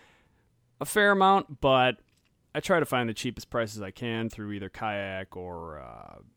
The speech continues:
uh, Orbitz. One of those two seem to be pretty good choices for that. And, uh, I can get pretty good deals generally. It's, eh, eh,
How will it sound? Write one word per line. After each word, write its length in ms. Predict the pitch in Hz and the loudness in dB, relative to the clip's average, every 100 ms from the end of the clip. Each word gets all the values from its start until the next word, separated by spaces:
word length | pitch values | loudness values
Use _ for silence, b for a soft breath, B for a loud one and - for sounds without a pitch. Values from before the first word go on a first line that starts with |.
| _ | _
uh, 140 | 73 50 - | -20 -12 -2
Orbitz. 580 | 143 135 123 - - - _ _ - | 0 2 0 -2 -16 -20 _ _ -12
One 140 | 117 | -8
of 120 | 110 | -6
those 300 | 113 104 98 | -6 -6 -8
two 260 | - 113 110 | -8 -6 -6
seem 260 | - 113 98 | -6 -8 -8
to 60 | |
be 200 | 92 95 - _ _ | -10 -12 -14 _ _
pretty 220 | - 110 | -12 -8
good 140 | 104 101 | -8 -10
choices 500 | - 107 101 101 - | -8 -8 -8 -12 -14
for 160 | 107 | -12
that. 420 | 98 98 95 95 - _ _ _ _ | -8 -8 -8 -10 -16 _ _ _ _
And, 580 | 110 104 104 101 101 104 | -14 -10 -8 -8 -8 -6
uh, 120 | 110 110 | -6 -4
I 140 | 120 | -4
can 100 | 135 | -2
get 160 | 170 175 | -4 -4
pretty 160 | 202 | -4
good 140 | 190 175 | -4 -4
deals 320 | 175 170 135 | -4 -4 -4
generally. 320 | 123 123 120 | -6 -4 -6
It's, 340 | 110 - - - - - | -8 -14 -20 -20 -20 -16
eh, 180 | - - | -12 -12
eh, 20 | 127 | -12